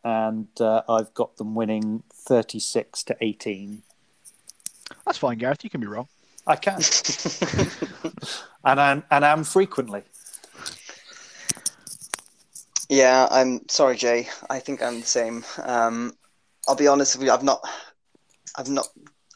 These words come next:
Speaker 3: I'm, I, I reckon my guess is that there's been a lot of, uh, that the Kings have improved a lot s-, since, um, our affiliate game, and that's not just, you know, down to acquisitions. I think that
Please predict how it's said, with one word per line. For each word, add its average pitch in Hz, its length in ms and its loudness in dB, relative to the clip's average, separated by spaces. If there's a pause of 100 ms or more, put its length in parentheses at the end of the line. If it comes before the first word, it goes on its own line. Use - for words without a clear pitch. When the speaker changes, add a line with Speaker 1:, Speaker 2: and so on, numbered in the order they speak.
(220)
Speaker 3:
I'm, 139 140 -4 (180)
I, 139 120 2
I 151 140 2
reckon 143 720 0
my 131 140 -2
guess 160 300 2
is 131 220 -2
that - 260 -4
there's 120 140 -4
been 120 180 -2
a 117 60 0
lot 127 260 2
of, - 440 -10 (120)
uh, 117 240 -4 (300)
that 120 220 -2
the - 100 -18 (180)
Kings 131 260 -4
have 120 100 -4
improved 120 380 -8
a 117 40 -6
lot 110 400 -2 (180)
s-, - 160 -6 (140)
since, - 540 2 (100)
um, 113 320 0
our 117 180 -2
affiliate - 420 -6
game, - 300 -4 (440)
and 135 140 2
that's - 180 4
not 143 220 4
just, - 380 4
you 135 80 0
know, 113 160 -4
down 117 300 -2
to 110 140 -2
acquisitions. 110 880 -2
I 120 60 -10
think 117 280 -8
that 117 160 0